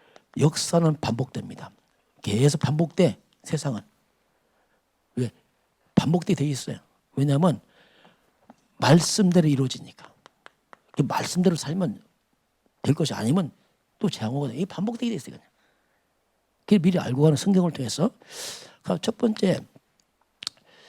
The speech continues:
왜 이스라엘 백성이 망했을까 했는데, 자, 창세기 삼 장입니다. 이 땅은 하나님 떠난 창세기 삼 장에서 살고 있어요. 그 이 땅은 많은 재앙과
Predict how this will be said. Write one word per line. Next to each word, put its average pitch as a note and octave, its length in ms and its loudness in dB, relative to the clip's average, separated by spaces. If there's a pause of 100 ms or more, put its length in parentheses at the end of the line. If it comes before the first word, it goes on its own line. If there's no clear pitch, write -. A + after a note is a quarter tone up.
(600)
왜 F3+ 260 10
이스라엘 F#3 420 8
백성이 E3+ 300 6
망했을까 - 640 -4 (240)
했는데, D3+ 480 2 (180)
자, - 300 -14 (840)
창세기 A3+ 640 0
삼 F3+ 240 -4
장입니다. - 480 -12 (1160)
이 F3+ 80 2 (200)
땅은 F#3 420 4 (140)
하나님 F3+ 440 2
떠난 D#3+ 320 2
창세기 E3+ 280 -2
삼 F3 140 -2
장에서 C3+ 280 -2
살고 D3 260 0
있어요. B2+ 360 -8 (540)
그 - 80 0
이 C3+ 80 4
땅은 E3 320 0 (640)
많은 - 800 4
재앙과 C#3+ 640 2